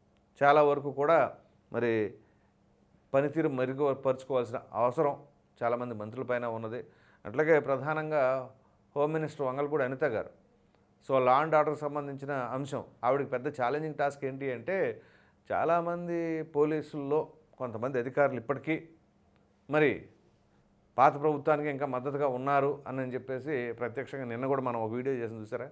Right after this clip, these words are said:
విడుదల రజనీ గారి పైన కేసు నమోదు చేయమని సాక్షాత్తు కోర్టే చెప్పింది. కోర్టే చెప్పింది అని అంటే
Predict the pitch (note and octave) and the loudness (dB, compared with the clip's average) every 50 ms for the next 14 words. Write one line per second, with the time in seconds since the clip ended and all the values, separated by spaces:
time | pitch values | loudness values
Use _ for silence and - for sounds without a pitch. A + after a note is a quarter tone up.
0 | - _ _ _ _ _ _ _ - B2 C3 C#3 C#3+ C#3 C#3 C#3 B2+ C#3 B2+ B2 | -16 _ _ _ _ _ _ _ -8 -4 -4 -2 0 0 0 -2 -2 -2 -2 -2
1 | B2+ A#2+ - B2+ B2+ C3+ B2+ A#2+ B2 A#2+ - C#3 C#3+ C#3 C#3 B2 A#2+ B2+ C3+ C3 | -2 -2 -2 -4 -4 -4 -6 -6 -8 -6 -6 -6 -6 -4 -6 -8 -6 -6 -8 -8
2 | - C3 B2 B2+ C3 B2+ B2+ B2+ B2 - C#3 B2 B2+ A2+ - C#3 C3+ C#3 C#3+ B2+ | -8 -8 -8 -8 -8 -6 -6 -6 -6 -6 -10 -10 -10 -10 -8 -8 -8 -6 -8 -10
3 | A#2 A2+ A2+ A#2 G2 E2 - - _ _ _ _ _ _ _ _ _ _ _ _ | -10 -10 -14 -14 -18 -18 -20 -20 _ _ _ _ _ _ _ _ _ _ _ _
4 | _ _ _ _ _ _ _ _ - C#3+ D#3 D#3 E3 D#3+ D3+ D#3 D3+ C#3+ - D3 | _ _ _ _ _ _ _ _ 0 0 0 2 0 -4 -2 -2 -4 -4 -4 -8
5 | D3 C#3+ C#3 C#3 C#3 C3 C3+ C3+ C3+ C3+ F3 G3+ A#3 A3+ - - | -6 -4 -2 -2 -2 -2 -4 -6 -2 2 2 2 2 0 -2 -10